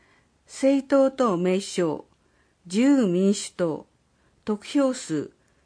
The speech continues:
一万二百三十八票。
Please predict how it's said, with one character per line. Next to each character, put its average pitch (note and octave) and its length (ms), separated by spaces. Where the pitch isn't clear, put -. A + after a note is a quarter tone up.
一 G3 320
万 C4 320
二 F#3+ 100
百 B3 240
三 C4+ 360
十 E3 200
八 E3+ 360
票。 F3 360